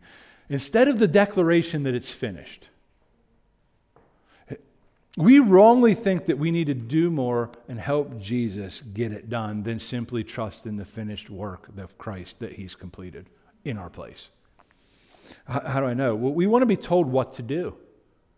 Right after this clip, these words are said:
I'm talking Christians. We want to be told what to do. And by the way, there's a place for application. There really is, I promise you. Jesus is gonna have some, he's already had some serious application for us. But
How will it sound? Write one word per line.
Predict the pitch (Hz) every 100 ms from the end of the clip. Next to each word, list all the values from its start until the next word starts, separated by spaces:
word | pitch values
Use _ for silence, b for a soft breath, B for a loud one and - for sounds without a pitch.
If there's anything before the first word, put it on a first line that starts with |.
| _ -
I'm | 170
talking | 269 269
Christians. | - - 311 - 139 87 - - _ b b b b b b
We | 165 269 302
want | 262 277 277
to |
be | 247 233
told | - 247 220
what | 214
to | 208
do. | 220 - B B
And | 214
by | 208 285
the |
way, | 240 196 - B
there's | 269 285
a |
place | - - 294 -
for | 233
application. | 196 190 185 208 208 - 117 - - _ _ _ -
There | 208
really | 214 285 240 233
is, | 170
I | 170
promise | 160 233 233 190 -
you. | 131 90 B B
Jesus | 156 294 277
is | 233
gonna | 262 220
have | 269 262
some, | 196 180 -
he's | 302 302
already | 320 330
had | 196 185 254
some | -
serious | 180 190 156 123
application | 143 113 123 120 117 113
for | 120 101
us. | 104 - - B B B B B B B B B -
But | - 269 -